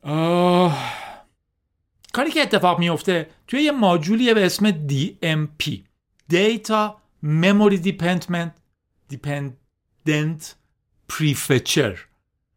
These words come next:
فچ کردن یعنی برین یه چیزی رو بگیرین بیارین. مثلاً می‌گن فلان جای مموری رو فچ کن، یعنی برو ببین توش چیه، بگیر بیار برای من. پری فچ کردن یعنی قبل از اینه که طرف لازم باشه اون جای مموری رو بگیر.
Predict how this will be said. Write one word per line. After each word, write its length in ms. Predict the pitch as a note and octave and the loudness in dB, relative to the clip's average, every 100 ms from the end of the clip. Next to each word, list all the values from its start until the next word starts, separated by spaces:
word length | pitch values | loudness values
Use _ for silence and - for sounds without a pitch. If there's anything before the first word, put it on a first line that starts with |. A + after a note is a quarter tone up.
| _ | _
فچ 300 | - B3 - | -2 -2 0
کردن 320 | A#3+ A#3 A3+ | 0 2 2
یعنی 140 | G3 F#3 | 4 4
برین 200 | G3+ G3+ | 4 4
یه 80 | |
چیزی 200 | G3 F3+ | 2 2
رو 60 | F#3+ | 2
بگیرین 420 | D3 E3+ G3+ G3 | 4 2 4 2
بیارین. 320 | D#3 C#3+ F#2+ G#2+ | 2 2 0 -4
مثلاً 180 | A#2 D3 | -2 0
می‌گن 160 | C#3+ | 0
فلان 260 | C#3 C#3 B2+ | 2 2 4
جای 120 | D3 | 2
مموری 280 | C3+ B2 A#2+ | 2 0 0
رو 80 | A#2 | 0
فچ 280 | C3 A#2+ | 0 0
کن، 200 | - G#3+ | 2 4
یعنی 140 | F#3 E3+ | 4 2
برو 220 | E3+ D3+ | 2 4
ببین 340 | A#2 D3 B2+ | 4 4 2
توش 260 | A2 A#2+ - | -2 -6 -6
چیه، 280 | - G#3 B3 | -2 2 2
بگیر 360 | G3 F#3+ F#3 | 4 2 2
بیار 240 | D#3+ D3+ C#3 | 2 2 2
برای 220 | A2 G#2 | 0 -4
من. 160 | A2 - _ _ _ _ _ _ _ _ _ _ _ _ _ _ - | -10 -16 _ _ _ _ _ _ _ _ _ _ _ _ _ _ -2
پری 220 | A#3 D4+ | 4 4
فچ 320 | - C4 - | 6 0 2
کردن 400 | A#3+ A#3 A#3 A3 | 0 0 0 0
یعنی 140 | F3+ | 0
قبل 480 | G3+ - G#3 A3+ B3 | -2 -2 0 0 2
از 140 | A#3 G3+ | 2 2
اینه 140 | A#3+ | 0
که 80 | B3+ | 0
طرف 320 | F#3 F3 D#3 | 0 0 2
لازم 380 | D#3+ D3 D3+ D3 | 2 4 4 2
باشه 220 | C#3+ F#3+ | 2 2
اون 140 | D#3+ | 2
جای 180 | A#2+ A#2 | 2 0
مموری 320 | G#2+ G2+ G2 | 0 -2 -4
رو 100 | G2 | -8
بگیر. 260 | G#2 - _ | -12 -16 _